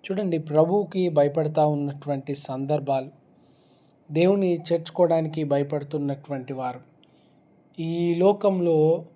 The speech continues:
ప్రభువుని అంగీకరించడానికి, ప్రభు నామం నొప్పుకోవడానికి భయపడేటువంటి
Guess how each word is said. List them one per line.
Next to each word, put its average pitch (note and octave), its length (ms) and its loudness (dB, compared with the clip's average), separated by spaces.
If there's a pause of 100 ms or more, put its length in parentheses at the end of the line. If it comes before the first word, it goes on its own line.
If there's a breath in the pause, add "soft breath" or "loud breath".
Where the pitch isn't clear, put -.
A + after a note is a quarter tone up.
(600)
ప్రభువుని D#3+ 380 0
అంగీకరించడానికి, D3+ 1300 -2 (200)
ప్రభు D3 280 0
నామం D3+ 440 0
నొప్పుకోవడానికి C#3 960 -8 (540 soft breath)
భయపడేటువంటి D3 1040 2